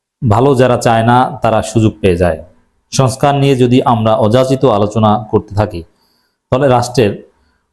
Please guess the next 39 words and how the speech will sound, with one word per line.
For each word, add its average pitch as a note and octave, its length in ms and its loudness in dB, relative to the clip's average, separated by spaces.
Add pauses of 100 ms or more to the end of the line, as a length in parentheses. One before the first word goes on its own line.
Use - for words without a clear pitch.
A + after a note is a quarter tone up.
মূল D3 220 4
সমস্যাগুলো C3 760 0
আড়াল A2+ 280 0
হয়ে G#2 180 0
যেতে F#2 220 -4
পারে। E2 280 -4 (100)
সংস্কার C3 460 -2
নিয়ে B2+ 200 2
অযাচিত A#2+ 460 0
আলোচনা G#2+ 340 0
না G2+ 120 2
করে A2+ 280 0
দ্রুত A2+ 240 -2
নির্বাচনের G2+ 500 -2
ব্যবস্থা F2 360 -6
করবে। E2+ 160 -6
এখন G#3+ 140 -2
এগুলো D3+ 320 2
বিএনপির C#3 540 -2
মুখস্থ A2 340 -2
কথা, F#2+ 380 -4 (680)
কিন্তু C3 360 2
এই A#2 380 0 (360)
তর্ক D3 280 2
বিতর্ক, C3 540 0
এই G#2+ 100 0
তর্ক C#3 280 -2
বিতর্ক E3+ 420 0
বলতে E3 420 2
basically D#3 540 0
জামাত B2+ 300 0
শিবিরের C#3+ 260 0
সাথে D3+ 220 -2
তর্ক A#2+ 240 -2
বিতর্কই B2 500 0
বোঝানো G#2 320 0
হচ্ছে F2+ 320 -12
যে, G#2+ 120 -2
"না, F#2 240 -2